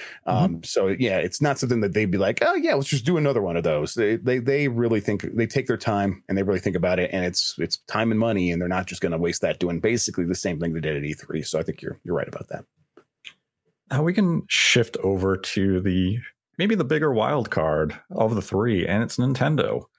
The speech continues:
Speaker 1: Nintendo, you never know what Nintendo is coming to the Game Awards with. Each
Speaker 2: Yeah, you
Speaker 1: year,
Speaker 2: really don't.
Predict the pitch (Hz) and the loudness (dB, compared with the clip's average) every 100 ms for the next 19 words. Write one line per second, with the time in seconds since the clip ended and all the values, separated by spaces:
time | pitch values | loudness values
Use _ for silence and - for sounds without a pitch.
0 | _ _ - 127 131 196 196 180 160 117 | _ _ -6 -4 0 2 4 2 0 -4
1 | _ _ _ _ _ _ _ _ _ _ | _ _ _ _ _ _ _ _ _ _
2 | - 175 220 190 110 95 95 90 - 82 | -4 0 2 2 2 2 2 -2 0 0
3 | 78 - 95 85 87 76 80 80 78 80 | 0 2 0 2 0 0 0 0 2 2
4 | 78 78 76 73 - 156 82 87 95 92 | 2 0 0 0 0 0 0 0 0 0
5 | 82 76 78 | 0 -4 -8